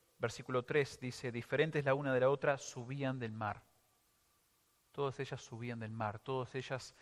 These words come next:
eran de la tierra. Eran de esta tierra y salían de todo ese caos que había en el mundo, o que hay en el mundo, salen estas cuatro bestias. Eso va a ser importante en un momento. Y déjenme darle una be-,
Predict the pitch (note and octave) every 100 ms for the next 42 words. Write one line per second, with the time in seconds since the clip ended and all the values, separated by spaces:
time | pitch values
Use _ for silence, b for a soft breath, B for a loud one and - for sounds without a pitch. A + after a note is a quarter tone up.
0 | b - C3+ C3 B2+ A2 G#2 - A#2+ A2
1 | G#2+ G#2+ _ _ _ _ _ _ - C3
2 | C3 B2+ - _ - A2+ B2 B2 B2+ B2
3 | B2+ - C#3+ C#3+ C3 - A#2+ C#3 C#3+ C3+
4 | A#2+ A2+ - C#3+ C#3+ - A#2+ - C#3 C#3
5 | - - - B2 B2 C3+ B2+ C3+ D3 D3
6 | C#3+ D#3 - - - - B2 C#3 C#3 C#3
7 | D3 D3 C#3+ - C3 B2+ - A#2 - -
8 | _ _ - A#2+ - A2 A2 - _ -
9 | - A#2+ B2+ A2+ B2 A2+ A2+ B2+ A#2+ A2+
10 | G#2 - A#2 A#2 G#2+ A2 G#2 - _ _
11 | _ _ _ _ _ _ _ _ _ _
12 | _ _ _ _ _ _ _ _ b b
13 | b E3+ F#3 F#3+ F3+ G3 F#3+ E3 F#3